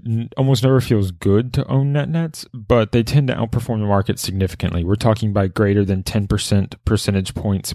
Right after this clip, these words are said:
per year better than the market. So if the S and P is returning ten percent a year, net nets tend to return twenty percent plus. Those are the type of returns that net nets have earned historically as a premium to the market. Um,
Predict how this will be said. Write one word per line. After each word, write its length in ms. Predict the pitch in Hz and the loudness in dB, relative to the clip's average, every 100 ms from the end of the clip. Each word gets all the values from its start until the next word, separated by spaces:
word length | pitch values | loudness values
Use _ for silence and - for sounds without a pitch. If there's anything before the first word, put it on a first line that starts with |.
| - | -4
per 260 | - 113 98 | 0 2 2
year 460 | 90 101 95 92 - 98 _ - | 2 2 2 0 -4 -18 _ 0
better 240 | 104 101 | 2 2
than 140 | 92 87 | 2 -2
the 80 | |
market. 380 | 87 - - - | -6 -8 -14 -6
So 100 | - | -2
if 80 | 98 | 0
the 140 | 110 | 2
S 120 | 110 123 | 2 2
and 100 | 110 | 0
P 120 | 120 | 2
is 120 | 107 | 2
returning 380 | 107 - 104 101 | 0 0 0 0
ten 200 | 143 135 | 0 2
percent 280 | 135 139 127 | 0 0 0
a 40 | |
year, 160 | 123 120 | 0 0
net 220 | 117 117 | 0 0
nets 260 | 120 104 - | 0 -2 -2
tend 180 | 117 | 0
to 60 | 107 | 2
return 400 | 101 - 101 98 | 0 0 -2 -2
twenty 280 | - 101 95 | -2 -2 -2
percent 460 | - - 92 - - | -4 -4 -4 -4 -6
plus. 420 | - - - - - - - - - | -6 -6 -10 -14 -18 -20 -20 -8 0
Those 180 | 123 | 0
are 20 | 113 | 2
the 100 | 120 | -2
type 300 | - 120 131 | -2 -2 0
of 100 | 123 | -2
returns 480 | 120 - 107 104 95 | -2 0 2 2 2
that 140 | 98 | 0
net 220 | 107 107 | 0 0
nets 220 | 101 98 | 0 0
have 120 | 104 - | -4 -2
earned 240 | 104 98 92 | -2 -2 -4
historically 680 | - - 135 123 113 107 | -8 -2 0 0 0 0
as 120 | 95 101 | 0 -2
a 40 | |
premium 520 | - - 113 107 101 | -4 -2 2 2 2
to 100 | - | 0
the 80 | 95 | -4
market. 420 | 90 87 - - - - - - - _ 110 | -4 -4 -8 -12 -16 -20 -20 -20 -20 _ 0
Um, 440 | 107 98 87 | 2 2 0